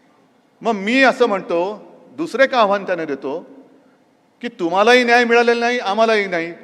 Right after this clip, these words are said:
तुम्ही नेमलेला अध्यक्ष आहे. राज्यपालांना मी विनंती करतो की जसं त्यावेळेला राज्यपालांनी एक अधिवेशन बोलवलं होतं तसं पुन्हा बोलवा.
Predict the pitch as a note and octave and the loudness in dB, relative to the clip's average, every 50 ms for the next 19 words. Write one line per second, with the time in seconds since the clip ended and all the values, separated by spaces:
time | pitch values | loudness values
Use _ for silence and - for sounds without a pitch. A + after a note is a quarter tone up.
0 | - - - - _ _ E3 E3+ G3+ A#3+ A#3 A3+ A3+ A3+ A#3 A#3 A#3 A3 G#3 G3 | -20 -20 -20 -20 _ _ -8 -6 -4 -4 -2 -2 0 0 2 2 4 4 2 2
1 | F3+ G#3+ G#3 - - F#3 E3 E3 E3+ E3 - - - - - - - _ _ _ | 0 -2 -4 -2 -2 -2 0 -2 -2 -6 -10 -18 -20 -20 -20 -20 -20 _ _ _
2 | _ _ _ _ _ _ _ _ _ _ _ _ _ _ _ _ _ _ _ _ | _ _ _ _ _ _ _ _ _ _ _ _ _ _ _ _ _ _ _ _
3 | _ _ _ _ _ _ _ _ - G#2+ B2+ C#3+ D3+ D3+ - A#3 A#3 B3 A#3 A#3 | _ _ _ _ _ _ _ _ -6 0 2 2 2 4 2 4 6 6 6 6
4 | A#3+ A#3+ A#3+ A#3 A#3 A#3 A3+ A3 G#3+ G3 - - - - D#3+ F#3 G3 A3+ A#3 A3+ | 6 4 2 0 0 0 -2 -4 -6 -8 -14 -18 -18 -12 -8 -4 -4 -2 -2 -4
5 | A#3+ A3+ A3+ G3 F3+ F3 - G3+ - A3+ G#3+ E3 F3 - - C4 C4 C4 C4+ B3+ | -6 -4 -2 -2 -2 -2 -2 -4 -4 -6 -6 -2 -2 0 2 4 2 4 4 2
6 | B3+ A#3+ B3 A#3+ A#3+ A#3+ A3+ G#3+ G#3+ A3+ A3 G#3+ A3 G#3+ G#3 G#3 G#3 G#3 G3+ G3 | 2 2 4 4 4 4 2 0 0 0 -2 0 0 0 0 0 -2 -4 -4 -6
7 | F#3+ F#3+ - - - - D#3+ D#3 D#3 F#3+ F#3+ F3 - G3 F3+ E3 D#3 D#3+ D#3+ E3+ | -6 -8 -12 -16 -12 -10 -8 -8 -4 -4 -6 -6 -6 -8 -10 -8 -6 -6 -4 -4
8 | E3+ D#3+ C3+ C#3+ C#3 F3 F#3 F3+ F3+ D#3+ - D#3 - E3 D#3+ D#3 F#3 A#3 B3+ A#3+ | -4 -4 -4 -4 -6 -6 -6 -6 -8 -8 -8 -8 -8 -8 -4 -2 0 0 2 2
9 | G3+ E3+ D#3 C3 B2+ C#3 F3 | 0 0 -2 -2 -2 -4 -6